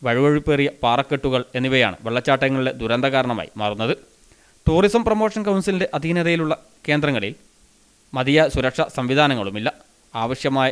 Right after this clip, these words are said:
ലൈഫ് ഗാർഡുകൾ പോലുമില്ലാതെയാണ് പല കേന്ദ്രങ്ങളുടെയും പ്രവർത്തനം. അപകടം സ്ഥിരമായ ഭാഗങ്ങളെങ്കിലും വേലി സ്ഥാപിക്കണമെന്ന ആവശ്യവും ശക്തമാണ്. മുങ്ങിമരണ സാധ്യതാ മേഖലകളിൽ പ്രവേശനം നിരോധിക്കുമെന്ന് രണ്ടു വർഷം മുമ്പ് അന്നത്തെ കലക്ടർ തേജ് ലോഹിർ റെഡ്ഡി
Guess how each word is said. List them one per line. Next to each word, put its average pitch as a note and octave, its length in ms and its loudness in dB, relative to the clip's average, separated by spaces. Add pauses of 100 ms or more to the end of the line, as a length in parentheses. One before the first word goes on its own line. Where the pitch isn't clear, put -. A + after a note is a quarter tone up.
ലൈഫ് A#2+ 300 -2
ഗാർഡുകൾ C#3 300 2 (140)
പോലുമില്ലാതെയാണ് B2+ 680 0 (160)
പല B2 100 0 (120)
കേന്ദ്രങ്ങളുടെയും A#2+ 640 -2
പ്രവർത്തനം. G#2+ 380 -6 (720)
അപകടം C#3 380 2
സ്ഥിരമായ D3 380 2
ഭാഗങ്ങളെങ്കിലും C#3 680 2 (420)
വേലി B2+ 320 2
സ്ഥാപിക്കണമെന്ന C#3+ 580 0 (120)
ആവശ്യവും B2+ 280 -4 (120)
ശക്തമാണ്. A#2+ 380 -4 (640)
മുങ്ങിമരണ A3+ 580 2
സാധ്യതാ G#3 280 0
മേഖലകളിൽ F3 540 0 (100)
പ്രവേശനം D3+ 440 0
നിരോധിക്കുമെന്ന് D3+ 600 0 (140)
രണ്ടു B2+ 180 0
വർഷം D3+ 300 -2
മുമ്പ് B2 180 -2 (120)
അന്നത്തെ C3 400 -2
കലക്ടർ C3+ 300 -2 (440)
തേജ് C3 280 0
ലോഹിർ D3 280 2
റെഡ്ഡി B2 200 -6